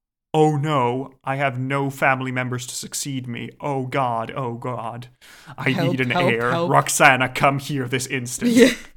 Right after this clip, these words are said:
Speaker 2: <laughs> Roxana, help.
Speaker 1: So this is why I mentioned earlier that it was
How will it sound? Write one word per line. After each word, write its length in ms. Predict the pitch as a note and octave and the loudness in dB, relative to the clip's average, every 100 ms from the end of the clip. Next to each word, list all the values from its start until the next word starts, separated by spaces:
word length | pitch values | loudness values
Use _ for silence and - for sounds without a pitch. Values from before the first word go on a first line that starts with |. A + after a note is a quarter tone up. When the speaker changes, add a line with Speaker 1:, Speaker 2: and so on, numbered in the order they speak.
| _ _ | _ _
Speaker 2:
<laughs> 400 | _ - D4 - | _ -18 -16 -14
Roxana, 360 | F#3 F#3+ F#3+ | -6 -2 -2
help. 480 | D#3+ G#3 B3+ - - _ _ - - _ _ _ _ _ - | 2 6 6 6 -2 _ _ -20 -20 _ _ _ _ _ -20
Speaker 1:
So 140 | - D#3+ | -12 -6
this 160 | D#3 | -4
is 100 | D#3 | -2
why 300 | C#3+ C#3 C3+ B2+ | 2 4 4 2
I 120 | C#3 | 0
mentioned 340 | C#3+ C3+ D3+ - | 0 0 -4 0
earlier 300 | D3+ C3 C3 | 2 2 0
that 160 | B2+ | -2
it 40 | B2+ | -2
was 200 | B2+ | -6